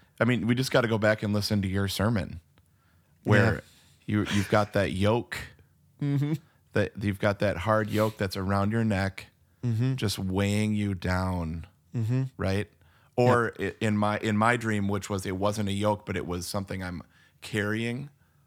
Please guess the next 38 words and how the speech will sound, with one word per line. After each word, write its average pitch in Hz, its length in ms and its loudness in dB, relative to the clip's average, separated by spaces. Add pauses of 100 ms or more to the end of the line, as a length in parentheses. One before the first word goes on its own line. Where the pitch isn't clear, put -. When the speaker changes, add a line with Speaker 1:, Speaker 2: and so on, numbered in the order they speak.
Speaker 2:
Yeah. 117 220 4 (420)
Speaker 1:
like, 95 300 -4
holding. 104 680 -4 (320)
And 104 120 0
Speaker 2:
You 147 80 8
were 151 40 4
Speaker 1:
then 143 60 2
Speaker 2:
holding 160 180 2
Speaker 1:
trying 175 100 0
Speaker 2:
it 165 60 2
Speaker 1:
to 147 60 -2
Speaker 2:
with 143 120 2
your 143 100 2
hands? 131 540 0
Is 113 100 -6
that 117 140 2
Speaker 1:
holding 123 100 2
Speaker 2:
how 127 40 4
it 131 40 2
Speaker 1:
it - 40 0
Speaker 2:
was? - 120 0
Speaker 1:
with - 100 -6
my 110 120 -2
hands, 104 480 -6
dude, 82 300 -10
out 98 240 -10
like 98 120 -4
Speaker 2:
Uh-huh. 117 180 0
Speaker 1:
this. - 400 -10 (260)
Speaker 2:
Uh-huh. 123 260 0 (380)
Speaker 1:
And, 95 440 -2 (840)
and 123 140 2
it's, 117 300 -2
and 131 140 2
it's 117 180 0
something 135 460 -2
that 107 240 0
you, 104 180 -2